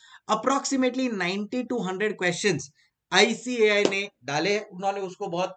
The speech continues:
अ, स्मार्टली डिवाइड किया है, सिंपल, अ, डिफिकल्ट, एवरेज, वैसे करके। तो it will become difficult for you अगर एक-एक करके जाना हो तो it will become very time consuming। So, इसके लिए what I have done is एक पीडीएफ़ बनाया है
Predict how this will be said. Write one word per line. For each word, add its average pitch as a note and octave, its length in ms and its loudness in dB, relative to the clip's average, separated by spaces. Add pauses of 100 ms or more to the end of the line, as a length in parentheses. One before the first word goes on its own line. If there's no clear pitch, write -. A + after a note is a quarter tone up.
अ, D#3 340 -2 (220)
स्मार्टली F3+ 600 -4
डिवाइड F3+ 440 2
किया F#3 160 0
है, F3+ 60 -4
सिंपल, F3+ 720 -4 (440)
अ, C#3 80 -4
डिफिकल्ट, F3+ 600 -2 (160)
एवरेज, E3+ 340 0
वैसे E3+ 240 0
करके। F3+ 260 -2 (420)
तो B3 400 6 (640)
it F#3+ 80 -2
will B3+ 260 0
become D4+ 220 4 (260)
difficult A#3+ 400 2
for A3 160 2
you A#3 180 -4
अगर A3 360 0 (280)
एक-एक A3 400 2 (400)
करके A#3 280 2
जाना F#3 240 4
हो C#3+ 100 -2
तो C3+ 100 -8
it D3 80 -6
will G#3 120 -2
become A3 200 0
very A3+ 180 -2
time F3+ 240 0
consuming। A#2 440 -6 (540)
So, A#3 200 2 (100)
इसके F#3+ 320 6
लिए B3 240 0
what F3+ 160 0
I G3 140 6
have A3+ 120 2
done A3 220 2
is A3+ 60 -6 (320)
एक G#3 120 2 (180)
पीडीएफ़ A#3 380 0
बनाया F3+ 340 0
है E3+ 140 -2